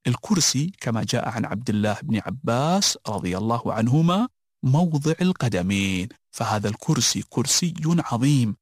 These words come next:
وسع السماوات والأرض، ولا يؤوده حفظهما، لا يعجزه ولا يثقله حفظ ما في السماوات وما في الأرض.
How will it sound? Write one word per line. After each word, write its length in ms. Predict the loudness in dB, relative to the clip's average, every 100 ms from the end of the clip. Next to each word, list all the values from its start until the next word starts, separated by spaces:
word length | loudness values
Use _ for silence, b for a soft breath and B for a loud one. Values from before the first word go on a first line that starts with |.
| _ _ -2
وسع 420 | 0 2 0 -2
السماوات 880 | 0 0 0 0 0 2 2 2 2
والأرض، 420 | 0 0 -2 -4 -6 _ _ _ _
ولا 320 | 0 2 4 4
يؤوده 680 | 4 2 2 2 2 2 0
حفظهما، 800 | -2 0 2 4 4 2 0 -4 _ _
لا 180 | 0 4
يعجزه 580 | 2 2 2 2 0 -2
ولا 480 | -4 -2 0 2 2
يثقله 800 | 2 0 0 0 0 0 -2 -4 _ _ -8
حفظ 340 | -4 -2 -2 -4 _ _ -4
ما 160 | -2
في 80 | 0
السماوات 680 | 0 0 2 2 2 2 2
وما 240 | 2 0
في 100 | -2
الأرض. 300 | -4 -2 -4